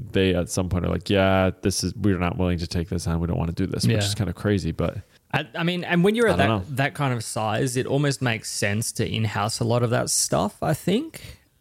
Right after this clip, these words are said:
Speaker 2: But when you look at some of the companies that, that they've got on board, like Target and Wish and Under Armour, you know, these companies
Speaker 1: Does Stripe have those? Stripe has those?
Speaker 2: Mm.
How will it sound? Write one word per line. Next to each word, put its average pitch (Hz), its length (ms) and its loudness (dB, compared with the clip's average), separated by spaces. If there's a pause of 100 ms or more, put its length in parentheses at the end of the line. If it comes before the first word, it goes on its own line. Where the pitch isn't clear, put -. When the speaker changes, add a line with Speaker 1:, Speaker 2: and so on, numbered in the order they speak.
Speaker 2:
But 135 300 0 (360)
when 196 160 2
you 165 80 6
look 131 200 4
at 113 260 0 (440)
some 127 240 0
of 120 80 4
the 113 100 2
companies 113 500 0
that, 107 220 -2 (280)
that 117 140 -2
they've 110 220 0
got 113 160 -2
on 113 200 2
board, 107 500 2
like 104 240 0 (120)
Target 107 520 0
and 107 200 2
Wish 107 460 0
and 107 320 2
Under 107 360 2
Armour, 104 540 2 (320)
you 147 100 2
know, 123 80 2 (320)
these 131 280 2
companies 117 480 2
Speaker 1:
Does 110 80 4
Stripe 139 200 6
have 285 160 4
those? 311 360 2 (160)
Stripe 170 300 2
has 220 140 2
those? 240 260 0 (160)
Speaker 2:
Mm. 120 280 4